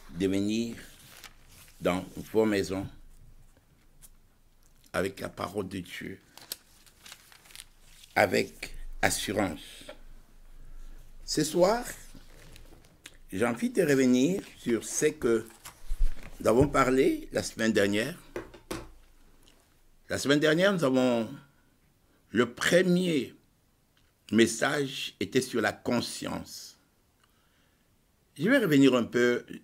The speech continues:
sur cet aspect-là. J'ai eu beaucoup de retours et moi-même aussi, j'ai continué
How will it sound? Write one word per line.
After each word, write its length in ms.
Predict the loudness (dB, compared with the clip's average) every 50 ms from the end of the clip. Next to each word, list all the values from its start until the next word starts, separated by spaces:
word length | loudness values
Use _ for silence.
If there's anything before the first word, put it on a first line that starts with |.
| -18
sur 340 | -18 -16 -12 -6 -4 -4 -2
cet 220 | -2 -4 -4 -2
aspect-là. 580 | -2 -2 -2 -2 -4 -2 -2 0 0 -2 -2 -2
J'ai 220 | -2 2 2 4
eu 100 | 4 4
beaucoup 280 | 2 0 -2 -2 0 0
de 80 | 0 2
retours 580 | 0 0 -2 -4 -4 -2 -2 -2 -4 -6 -10 -20 _ _ _ _ _ _ _ _ _ _ _ _ _ _ _ 4
et 100 | 4 4
moi-même 360 | 6 4 4 4 4 4 2
aussi, 320 | 0 0 0 0 2 2
j'ai 160 | 2 2 0
continué 640 | -2 -2 -6 -6 -8 -8 -6 -4 -2 -2 -2 -2 -4